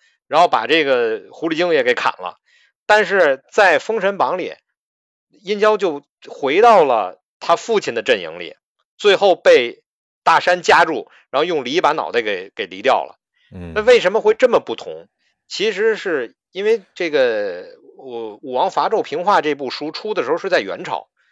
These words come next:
Speaker 2: 对。
Speaker 1: 但是咱们现在看到这封神榜是明清的版本。
Speaker 2: 是的，是的。
Speaker 1: 就是明清已经是，就是君君臣臣父父子子的这个概念是非常的明确了。
Speaker 2: 是的。
Speaker 1: 说你要是能，要把你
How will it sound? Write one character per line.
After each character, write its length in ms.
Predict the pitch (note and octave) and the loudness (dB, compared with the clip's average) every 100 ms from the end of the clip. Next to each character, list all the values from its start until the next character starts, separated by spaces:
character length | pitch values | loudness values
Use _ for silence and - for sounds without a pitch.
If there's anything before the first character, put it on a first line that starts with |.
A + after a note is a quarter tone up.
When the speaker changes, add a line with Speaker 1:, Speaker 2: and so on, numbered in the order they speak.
| _ | _
Speaker 2:
对。 200 | - F2+ D#2 | -14 -6 0
Speaker 1:
但 120 | G#3+ | 0
是 120 | E3+ | 0
咱 200 | - - | -2 0
们 100 | A3 | 0
现 140 | F#3 G3 | -2 -2
在 100 | G3+ | -2
看 200 | G3+ F3 | -2 -2
到 100 | D3 | -2
这 100 | A#2+ | -2
封 180 | F3+ | -2
神 160 | F#3 G3+ | -4 -2
榜 260 | D3 - G2 | -6 -6 -12
是 120 | A#2+ | -10
明 200 | A#2 F3 | -10 -4
清 220 | A3+ B3 | -2 0
的 80 | G#3+ | 0
版 180 | D2+ E2 | -2 -8
本。 100 | E2 | -18
Speaker 2:
是 240 | - G2 | -12 -10
的， 140 | E2+ - | -10 -14
是 160 | - E2+ | -16 -18
的。 140 | D#2 _ _ | -18 _ _
Speaker 1:
就 120 | - | -4
是 100 | F#3+ - | -4 -4
明 280 | D#3+ F3 A#3+ | -6 -6 -6
清 360 | - B3+ B3+ - | 0 0 0 -8
已 240 | C3+ A2 | -18 -12
经 280 | A2 A3 F3 | -2 0 0
是， 360 | - B2+ F#2+ _ _ | -4 -4 -4 _ _
就 140 | - | -16
是 180 | A#2 G#2+ | -14 -16
君 220 | - F#3+ | -12 -8
君 100 | G3 | -8
臣 160 | G3+ D#3+ | -6 -4
臣 140 | D#3+ | -4
父 160 | E3 E3+ | -4 -8
父 140 | C3 | -10
子 160 | A2 D3 | -10 -12
子 160 | B2 E2 | -12 -12
的 100 | G2+ | -8
这 140 | B2+ | -8
个 200 | G2+ F2+ _ _ | -8 -10 _ _
概 180 | D#3+ B2 | -2 -2
念 160 | A2 F#2+ | -6 -12
是 60 | |
非 140 | - D3 | -8 -8
常 160 | C3+ | -6
的 80 | B2+ | -8
明 220 | G2 G2 | -12 -16
确 160 | C#3+ F3+ | -4 -2
了。 220 | E2 - _ _ _ | -2 -6 _ _ _
Speaker 2:
是 20 | |
的。 40 | - | -2
Speaker 1:
说 100 | G#3+ | -2
你 120 | C3+ | 0
要 180 | D#3 F3+ | 0 0
是 100 | D3+ | -2
能， 180 | F#3+ G3 _ | -8 -12 _
要 140 | - F3+ | -6 -4
把 200 | F3 G#3 | -2 -4
你 240 | C#3+ - | -6 -14